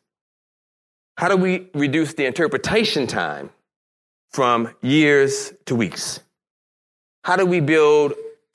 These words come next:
hoppers and lead inventories in months or a month and not a year? And how do we plan a well in a day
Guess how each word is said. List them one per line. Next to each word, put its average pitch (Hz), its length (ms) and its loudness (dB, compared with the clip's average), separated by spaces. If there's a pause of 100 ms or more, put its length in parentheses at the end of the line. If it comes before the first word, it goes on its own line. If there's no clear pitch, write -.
hoppers - 840 -6 (440)
and 127 380 -2 (400)
lead 170 280 2
inventories 117 960 -2 (1200)
in 117 140 -2
months - 520 -6 (840)
or 120 220 0
a 165 140 2
month - 460 -6 (240)
and 113 140 -2
not 113 160 2
a 110 60 2
year? 95 360 -2 (1000)
And 123 120 -4
how 170 100 0
do 175 80 2
we 151 140 0
plan 180 360 -2
a 180 60 0
well 160 520 0 (640)
in 131 120 -2
a 117 80 2
day 107 340 0